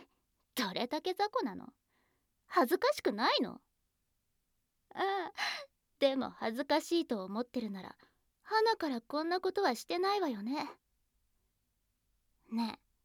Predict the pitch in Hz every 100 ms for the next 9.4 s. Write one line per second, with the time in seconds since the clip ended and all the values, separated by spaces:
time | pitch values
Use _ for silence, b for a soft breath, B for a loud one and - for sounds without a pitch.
0 | - 208 202 226 302 285 294 370 _ _
1 | _ _ _ _ _ _ _ _ - 196
2 | 190 185 - - - 175 185 202 - -
3 | 196 196 226 226 - 214 208 208 233 -
4 | _ _ _ _ b b b b _ _
5 | _ _ _ _ _ _ - 254 285 285
6 | 294 - 349 339 339 330 - 254 254 240
7 | 240 - 254 240 233 240 427 - _ _
8 | B B B B _ - 269 269 - 240
9 | 196 180 - -